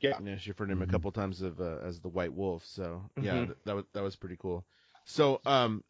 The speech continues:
Speaker 2: I, I finally, you know what? Um, I got, I watched the first two episodes when they came out,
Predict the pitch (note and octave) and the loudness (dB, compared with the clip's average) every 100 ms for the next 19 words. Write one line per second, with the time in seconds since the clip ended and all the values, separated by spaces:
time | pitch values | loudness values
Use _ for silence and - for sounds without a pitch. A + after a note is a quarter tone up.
0 | _ C#3+ D#3 D#3+ E3+ E3+ D#3+ - D3+ E3 | _ 8 10 8 8 6 4 2 2 4
1 | E3+ D#3+ - _ _ _ C3+ A#2+ G2+ F#2+ | 2 0 -6 _ _ _ -2 -2 -4 -10
2 | G#2 _ _ _ _ _ _ _ B2+ C#3 | -18 _ _ _ _ _ _ _ 0 2
3 | D3+ D3+ - _ _ _ - B2+ D#3+ D#3+ | 4 4 2 _ _ _ -2 4 6 4
4 | D3 - C3+ - C3 A2+ G#2+ C3 C#3 C#3+ | 0 0 0 0 0 2 0 -4 -6 -6
5 | C#3 - _ _ _ _ - - A#2+ A#2+ | -10 -20 _ _ _ _ -16 -6 -4 -2
6 | A2+ B2 G#2+ A2 A2+ | -2 -4 0 0 0